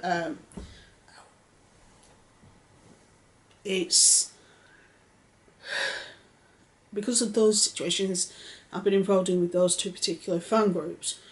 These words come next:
I have had threats, and I've seen the way that some fans react just from you criticising their you-, favourite YouTuber, and I think it's petty as fuck. And threatening somebody's life just proves that you have no argument, that you don't know what you're on about.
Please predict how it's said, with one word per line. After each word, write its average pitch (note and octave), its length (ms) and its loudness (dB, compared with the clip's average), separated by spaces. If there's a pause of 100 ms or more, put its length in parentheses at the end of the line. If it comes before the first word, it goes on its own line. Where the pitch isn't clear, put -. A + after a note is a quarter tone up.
(360)
I F#3+ 140 0
have F#3 240 2
had E3+ 180 0
threats, - 680 -2
and E3+ 580 -2
I've F3+ 320 0
seen G#3 540 2 (320)
the G3 80 0
way F#3+ 220 0
that F#3 160 -2
some G3+ 240 0
fans F#3+ 360 -2
react F#3 540 -2 (300)
just G3+ 200 0
from G#3 160 0
you G3 120 4
criticising F#3 760 0
their F3+ 180 4
you-, F#3+ 320 -4 (120)
favourite F#3+ 320 0
YouTuber, F#3 580 0 (460)
and A3+ 120 0
I B3 80 4
think B3 240 -4
it's - 100 -6
petty G3+ 320 -2
as F3+ 100 -4
fuck. - 300 -8 (420)
And F3 460 0 (760)
threatening B3 600 6
somebody's G#3 460 4
life F#3 380 6
just G3+ 240 0
proves G#3+ 540 6
that - 80 -10
you G3+ 260 4
have G3 200 0
no F#3+ 200 2
argument, F#3 380 0
that F3 140 -6
you F#3+ 260 -4
don't G3+ 260 4
know G3 80 2
what F3+ 200 2
you're F3+ 160 4
on F3+ 80 4
about. B2 340 -2